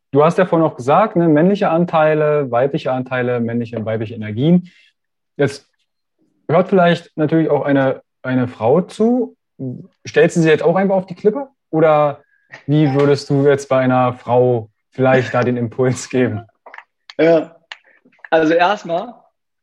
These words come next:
Speaker 2: haben wir Menschen ja beide Anteile. Also auch ich als Mann, ich habe sogar einen sehr hohen Anteil weiblicher Energie. Und jetzt mal was Positives. Ich bin sogar lieber an der weiblichen Energie. Also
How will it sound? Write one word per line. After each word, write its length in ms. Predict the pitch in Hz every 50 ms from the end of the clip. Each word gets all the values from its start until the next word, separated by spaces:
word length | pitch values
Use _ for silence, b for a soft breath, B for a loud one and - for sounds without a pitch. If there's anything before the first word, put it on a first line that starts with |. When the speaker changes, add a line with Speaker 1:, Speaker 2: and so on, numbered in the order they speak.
| _ _ _ _ _ _ _
Speaker 2:
haben 720 | - - - 147 165 175 165 160 147 131 123 123 127 127 127
wir 540 | 160 190 214 196 180 185 202 226 240 - _ _ _ _ _ _ _ _ _ _ - - - _ _ _
Menschen 760 | - 135 151 165 196 208 - - - 160 180 214 233 _ _ _ _ _ _ _ _ _ _
ja 80 | - 147
beide 340 | 135 156 151 175 180 170 -
Anteile. 480 | 139 131 - - 123 123 120 113 _ _ _ _ _ -
Also 380 | 139 131 143 135 - _ _ _ _ _ _ _
auch 200 | - 165 160 160
ich 160 | 185 190 185 170
als 140 | 156 120
Mann, 240 | 123 151 160 185 214
ich 100 | 202 -
habe 100 | 165 147
sogar 180 | 147 147 147 147
einen 80 | 143
sehr 160 | 139 139 127 120
hohen 180 | 170 202 214
Anteil 400 | - 143 139 135 - - 131 127
weiblicher 380 | 127 131 131 - 135 - - 123
Energie. 420 | 135 127 127 123 139 160 165 B B B B B B B _
Und 180 | - 147 151 147
jetzt 160 | 156 165 190
mal 160 | 175 160 151
was 220 | 143 139 135 - -
Positives. 880 | - 190 196 208 202 170 - - 147 147 151 151 165 165 - - - _ _ _ _ _ _ _ _ _ -
Ich 200 | 160 156 - -
bin 140 | 185 202
sogar 240 | 196 180 156 147 139
lieber 200 | 135 135 127 139
an 80 | 131 127
der 120 | 131 123
weiblichen 360 | 135 131 127 - 135 - -
Energie. 360 | - 127 127 123 117 127 127 120
Also 340 | 127 131 127 139 139 139